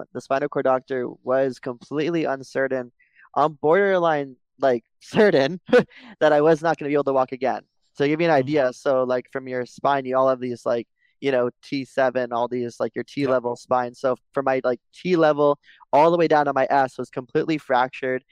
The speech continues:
Speaker 1: My L one, uh, was completely bursted into my canal, all where my nerves were.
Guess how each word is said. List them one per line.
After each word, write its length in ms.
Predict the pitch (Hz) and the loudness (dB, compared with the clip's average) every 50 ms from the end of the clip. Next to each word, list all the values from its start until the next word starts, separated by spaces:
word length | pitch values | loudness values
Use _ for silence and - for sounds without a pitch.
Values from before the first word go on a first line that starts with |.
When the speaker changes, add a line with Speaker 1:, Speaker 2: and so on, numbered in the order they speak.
| _ - _ | _ -12 _
Speaker 1:
My 120 | - 131 135 - | -2 0 2 4
L 220 | 147 156 165 160 | 4 4 4 4
one, 280 | 151 147 143 139 143 143 - - | 2 0 0 0 -2 -6 -10 -4
uh, 220 | - 131 135 131 131 | 0 0 2 2 2
was 140 | 127 127 - | 0 -2 -6
completely 380 | - 143 131 165 151 160 156 139 | -8 -8 -4 -2 0 0 0 -2
bursted 480 | _ - 139 143 156 - - - 127 - | _ 0 -2 -2 -2 -4 -6 -8 -8 -6
into 300 | - 147 170 170 - 175 | -6 -8 -8 -8 -8 -4
my 140 | 156 151 143 | -4 -4 -4
canal, 460 | _ - 127 123 120 123 151 165 135 - | _ -6 -6 -2 0 2 2 0 0 0
all 180 | 131 139 151 | 2 4 4
where 140 | 160 165 160 | 4 2 2
my 140 | 156 151 143 | 0 -2 -4
nerves 320 | 127 127 127 123 120 - | -4 -4 -6 -6 -6 -6
were. 240 | 120 123 117 131 160 | -4 -2 0 -2 -2